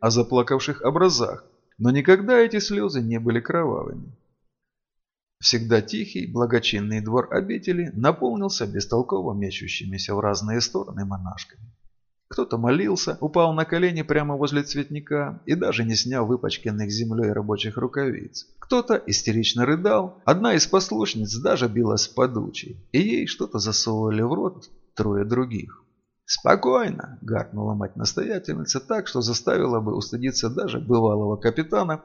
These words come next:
с пиратской галеры. «Все за мной! Сёстры, все за мной! Во храм! За мной!» В полутёмной монастырской церкви не горела ни одна свеча. «Как допустили?» — рявкнула настоятельница.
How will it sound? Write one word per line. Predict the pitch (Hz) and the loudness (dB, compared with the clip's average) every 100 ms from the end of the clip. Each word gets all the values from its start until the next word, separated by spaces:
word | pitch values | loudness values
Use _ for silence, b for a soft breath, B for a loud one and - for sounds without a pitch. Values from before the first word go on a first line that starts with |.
| - | -8
с | - | -2
пиратской | 131 120 104 - 113 | 2 2 2 0 2
галеры. | 117 131 104 - - _ _ | 4 4 4 -4 -10 _ _
«Все | - - 240 | -2 0 2
за | 240 | 0
мной! | 233 233 208 - 107 | -2 -2 -2 -2 -6
Сёстры, | - - - - - 131 - | -4 2 2 2 0 -4 -2
все | - - - | 0 2 2
за | 233 | -2
мной! | 208 - - - _ _ _ _ _ | -2 -4 -6 -10 _ _ _ _ _
Во | 117 202 | 0 0
храм! | - 262 - - - - | 0 -2 0 -2 -6 -4
За | - 208 | 4 4
мной!» | 247 254 - - 120 110 - - - - - - | 4 -4 -4 -6 -8 -14 -18 -18 -20 -20 -20 -8
В | - | 2
полутёмной | 117 180 254 247 147 | 6 6 4 -2 0
монастырской | 123 123 120 - 120 - 156 | 0 0 0 0 -2 0 -2
церкви | 160 247 233 - | 0 -4 -4 -4
не | 123 131 | -2 2
горела | 131 180 226 123 | 4 4 4 0
ни | 113 | 2
одна | 113 113 117 | 0 2 0
свеча. | - 143 - - - - _ - | 0 -4 -4 -8 -10 -16 _ -2
«Как | - 269 | 0 0
допустили?» — | 277 269 262 - 254 - - - - | -2 -2 -4 -4 -4 -4 -6 -10 -10
рявкнула | - 110 104 113 110 113 | 2 4 4 2 2 2
настоятельница. | 117 - 131 113 107 - 98 101 - | 0 2 2 2 -2 -8 -10 -10 -10